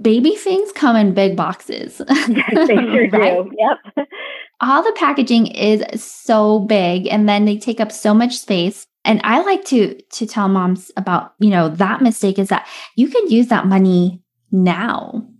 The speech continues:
Speaker 1: like
Speaker 2: Yeah.
Speaker 1: register for the things that you're actually gonna use in the first three to six months.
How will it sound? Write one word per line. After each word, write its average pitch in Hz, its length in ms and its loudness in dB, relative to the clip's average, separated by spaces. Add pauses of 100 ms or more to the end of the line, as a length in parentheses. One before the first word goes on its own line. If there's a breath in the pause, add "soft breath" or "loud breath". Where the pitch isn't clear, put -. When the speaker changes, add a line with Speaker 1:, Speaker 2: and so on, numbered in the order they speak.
Speaker 1:
like 196 220 0
Speaker 2:
Yeah. 196 120 2
Speaker 1:
register 233 380 0
for 214 140 -2
the 190 120 2
things 214 460 2
that 208 80 0
you're 185 200 0
actually 175 420 -4
gonna 190 220 2
use 175 480 2
in 175 120 2
the 170 60 2
first 175 520 -6 (300)
three 180 360 2 (220)
to - 120 -4
six - 420 -6
months. - 540 0